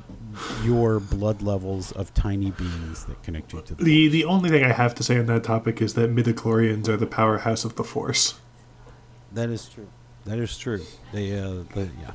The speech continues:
Speaker 1: midichlorians are the powerhouse of the Force. The Force is stored in the balls.
Speaker 2: <laughs>
Speaker 1: Um,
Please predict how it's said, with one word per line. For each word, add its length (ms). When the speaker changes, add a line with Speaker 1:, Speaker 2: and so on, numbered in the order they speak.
Speaker 1:
midichlorians 500
are 60
the 80
powerhouse 420
of 140
the 80
Force. 240
The 80
Force 240
is 80
stored 320
in 200
the 60
balls. 500
Speaker 2:
<laughs> 380
Speaker 1:
Um, 600